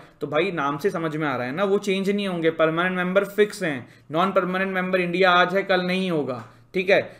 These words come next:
दूसरा, परमानेंट मेंबर के पास वीटो पावर है, जैसे कि चाइना जो है, हम जब भी टेररिस्ट को डेजिग्नेट करने की कोशिश करते थे यूनाइटेड नेशन से, तब होता क्या था, चाइना वीटो पावर का यूज़ करके हर बार रोक दे रहा था, यही हो रहा था ना।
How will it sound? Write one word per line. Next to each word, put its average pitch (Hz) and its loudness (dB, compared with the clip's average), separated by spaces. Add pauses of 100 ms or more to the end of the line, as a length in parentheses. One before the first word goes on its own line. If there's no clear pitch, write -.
(120)
दूसरा, 190 4
परमानेंट 196 4
मेंबर 185 0
के 185 -2
पास 185 0
वीटो 175 0
पावर 156 4
है, 131 -2
जैसे 147 -4
कि 170 -6
चाइना 165 0
जो 175 2
है, 170 2 (100)
हम 165 -2
जब - 4
भी 196 2
टेररिस्ट 170 4
को 185 -4
डेजिग्नेट 165 0
करने 165 0
की 170 -4
कोशिश 170 -4
करते 160 -2
थे 170 -2
यूनाइटेड 156 -2
नेशन 156 -6
से, 165 0 (360)
तब 180 2
होता 175 4
क्या 190 4
था, 190 0
चाइना 175 2
वीटो 175 -2
पावर 170 2
का 175 2
यूज़ 165 0
करके 170 0
हर 160 0
बार 170 4
रोक 160 2
दे 143 0
रहा 135 -2
था, 123 -6
यही 143 2
हो 185 4
रहा 160 4
था 156 0
ना। 190 -2